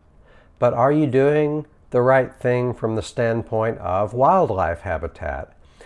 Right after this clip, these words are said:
And are you doing the right thing from the standpoint of clean water? 'Cause when you cut down trees, especially if they're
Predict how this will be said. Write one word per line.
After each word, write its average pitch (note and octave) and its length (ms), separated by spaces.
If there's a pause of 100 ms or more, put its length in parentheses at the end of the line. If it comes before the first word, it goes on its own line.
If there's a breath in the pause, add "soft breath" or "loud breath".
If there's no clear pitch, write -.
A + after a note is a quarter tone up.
(140 loud breath)
And G#2 140
are A#2+ 200
you D3+ 140
doing C#3+ 380
the C3 100
right C3 320
thing B2+ 360
from A2 220
the G#2+ 80
standpoint A#2 680
of G#2 260 (300 soft breath)
clean B2 420
water? B2+ 440 (1200 loud breath)
'Cause B2 220 (120)
when C#3 160
you C3 120
cut D#3+ 280
down C3 340
trees, A2 640 (1500 loud breath)
especially B2 640
if G2+ 160
they're F#2+ 500